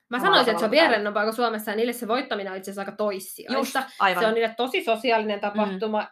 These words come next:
Speaker 1: se on myös niille koirille tosi sosiaalinen tapahtuma. Siellähän voi olla siis viiskyt, kuuskyt koiraa kisapaikalla irti. Mä
Speaker 2: Mm.
Speaker 1: sanoin just, että mun koirat olisi halunnut syntyä Espanjaan.
Speaker 2: Mm.
Speaker 1: Kellä on mitään hihnoa, kaikilla on autot levällään siellä ja
Speaker 2: Niin just.
Speaker 1: ihmiset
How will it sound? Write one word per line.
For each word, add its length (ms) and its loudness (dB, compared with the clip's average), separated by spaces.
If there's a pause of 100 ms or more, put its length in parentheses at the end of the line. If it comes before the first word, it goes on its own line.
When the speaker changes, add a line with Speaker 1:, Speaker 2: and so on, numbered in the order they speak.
Speaker 1:
se 120 -8
on 60 -4
myös 120 -10
niille 160 -10
koirille 460 -2
tosi 180 -12
sosiaalinen 360 -10
tapahtuma. 420 -8
Siellähän 360 -4
voi 60 -6
olla 100 -4
siis 240 -20
viiskyt, 320 -8
kuuskyt 340 -12
koiraa 300 -6
kisapaikalla 520 -10
irti. 480 -6 (360)
Mä 60 -6
Speaker 2:
Mm. 40 -4
Speaker 1:
sanoin 220 -4
just, 140 -6
että 120 -10
mun 140 -6
koirat 240 -8
olisi 140 -12
halunnut 300 -8 (220)
syntyä 380 -10
Espanjaan. 600 -4 (240)
Speaker 2:
Mm. 80 -18
Speaker 1:
Kellä 300 6
on 60 2
mitään 320 4
hihnoa, 300 0
kaikilla 380 0
on 80 -2
autot 320 -2 (120)
levällään 580 -2
siellä 360 -2
ja 260 2
Speaker 2:
Niin 240 -2
just. 160 -6
Speaker 1:
ihmiset 340 0